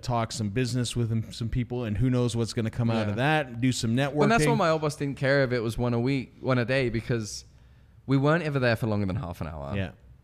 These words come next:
Speaker 2: Everyone got fed. Everyone was super pumped. Everyone went to work happy.
Speaker 1: And, and
Speaker 2: And
Speaker 1: fed
Speaker 2: worked.
Speaker 1: and energized.
Speaker 2: <laughs> And, and we got business opportunities and clothing.
Speaker 1: Yeah.
Speaker 2: Like, what the fuck? And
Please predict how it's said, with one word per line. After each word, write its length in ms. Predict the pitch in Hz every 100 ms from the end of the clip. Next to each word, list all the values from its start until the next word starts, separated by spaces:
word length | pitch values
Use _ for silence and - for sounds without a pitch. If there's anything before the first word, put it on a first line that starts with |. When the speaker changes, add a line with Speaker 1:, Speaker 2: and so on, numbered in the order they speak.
| -
Speaker 2:
Everyone 400 | 135 147 160 151
got 240 | 143 117 -
fed. 320 | 101 92 -
Everyone 480 | 131 147 151 139 120
was 120 | 101
super 260 | - 117 95
pumped. 540 | - 107 82 90 -
Everyone 320 | 123 135 143
went 140 | 131 123
to 80 | 117
work 340 | 110 104 104
happy. 560 | 110 107 95 90 139 170
Speaker 1:
And, 220 | 127 117 131 -
and 200 | 127 123
Speaker 2:
And 160 | - 123
Speaker 1:
fed 120 | 151
Speaker 2:
worked. 320 | 143 127 143
Speaker 1:
and 220 | 131 131 -
energized. 880 | 135 147 123 135 123 139 208 214 -
Speaker 2:
<laughs> 40 |
And, 340 | 160 185 202 - - - - - -
and 400 | 165 175 190 185
we 140 | 185
got 240 | 175 165 -
business 420 | 190 - 190 165
opportunities 1080 | 131 131 160 139 113 131 131 127 - - - - - - -
and 160 | 131 139
clothing. 640 | - 160 185 104 64 110 135
Speaker 1:
Yeah. 220 | 110 101 - -
Speaker 2:
Like, 140 | - -
what 160 | -
the 80 | 160
fuck? 420 | - 185 147 - -
And 400 | 220 208 196